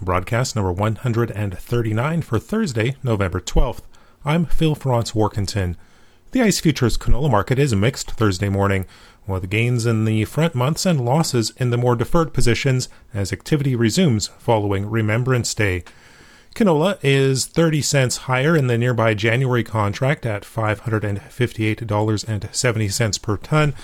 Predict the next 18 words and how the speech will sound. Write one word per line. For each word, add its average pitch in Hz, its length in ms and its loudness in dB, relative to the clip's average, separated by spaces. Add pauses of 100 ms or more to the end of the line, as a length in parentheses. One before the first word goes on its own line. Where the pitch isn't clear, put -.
(360)
The, 113 480 2
uh, 113 440 2
more 135 180 2
deferred 131 460 2
months 110 400 2
all 107 420 2
lower. 107 720 2 (440)
Um, 110 640 2
soy 202 380 2
oil 151 240 4
and 127 140 2
soybeans 147 680 2
in 117 160 2
Chicago 143 640 0
hit - 260 6
fresh - 320 0
highs 143 400 0
yesterday 110 640 2